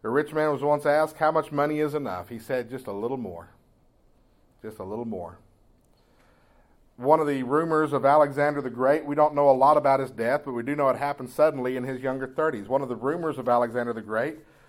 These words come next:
was on the night he died, he was in a drunken mess, crying over the fact that there were no more countries to conquer.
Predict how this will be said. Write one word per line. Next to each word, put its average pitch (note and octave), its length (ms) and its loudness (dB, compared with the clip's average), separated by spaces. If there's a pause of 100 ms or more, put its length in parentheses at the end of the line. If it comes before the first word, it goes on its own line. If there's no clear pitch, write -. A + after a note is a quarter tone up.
(180)
was B2+ 160 2
on C#3 100 4
the C3+ 60 -2
night C#3+ 300 2
he D#3 180 -12
died, D#3 480 2
he D3 200 -6
was D3 140 -2
in C#3+ 60 -4
a B2+ 120 -4
drunken C3+ 560 -2
mess, C#3+ 460 -2 (1000)
crying E3 560 6
over D#3 180 0
the D3+ 100 -2
fact D3 380 2
that - 120 -20
there D3 120 2
were C3 120 2
no C3 200 2
more E3+ 220 2
countries F3 560 -10
to - 80 -16
conquer. F2 500 -10